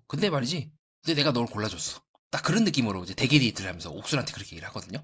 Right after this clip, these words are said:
그래서 실제로 두 사람은 서로 최종 선택까지 했지만 그 이상으로 가진 않았죠. 그러니까 이때부터 영호가 옥순에 대한 태도가 초반부랑 다르게, 초반부에는 막 진짜 긴장도 하고 그랬다면, 지금은 내가 적당히 할 수도 있음에 불구하고 내가 널 골라줬다라는 태도로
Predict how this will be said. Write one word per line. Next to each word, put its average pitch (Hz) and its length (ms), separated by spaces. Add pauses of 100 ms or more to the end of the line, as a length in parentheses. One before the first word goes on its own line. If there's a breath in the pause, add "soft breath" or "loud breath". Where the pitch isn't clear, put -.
(240 loud breath)
그래서 - 180
실제로 165 260
두 123 120
사람은 131 380
서로 104 160
최종 196 220
선택까지 170 420
했지만 165 320
그 202 220
이상으로 160 320
가진 113 260
않았죠. 95 440 (280)
그러니까 - 160
이때부터 202 640
영호가 139 440 (180 soft breath)
옥순에 226 340
대한 143 200
태도가 147 420 (320 loud breath)
초반부랑 226 440
다르게, 98 320
초반부에는 180 500
막 110 280
진짜 - 160
긴장도 135 380
하고 117 100
그랬다면, 113 380
지금은 113 440
내가 202 480
적당히 180 320
할 180 120
수도 - 160
있음에 143 260
불구하고 104 640
내가 117 240
널 117 160
골라줬다라는 104 840
태도로 151 400